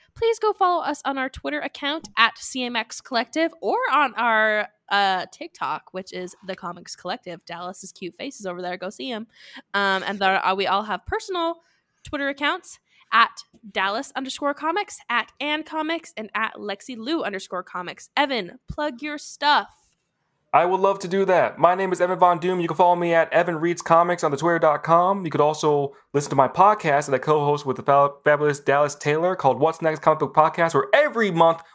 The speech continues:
Speaker 2: we go over the comic book solicitations for a bunch of publishers like Marvel, D C, Image, Boom, uh, uh, T K O sometimes. We'd love to do them more. And you can also follow that podca-,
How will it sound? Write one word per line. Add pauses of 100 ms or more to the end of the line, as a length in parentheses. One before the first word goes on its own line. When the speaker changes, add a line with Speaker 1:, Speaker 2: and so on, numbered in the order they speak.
Speaker 2:
we
go
over
the
comic
book
solicitations
for
a
bunch
of
publishers
like
Marvel,
D
C, (160)
Image,
Boom, (380)
uh, (180)
uh,
T
K
O
sometimes.
We'd
love
to
do
them
more. (280)
And
you
can
also
follow
that
podca-,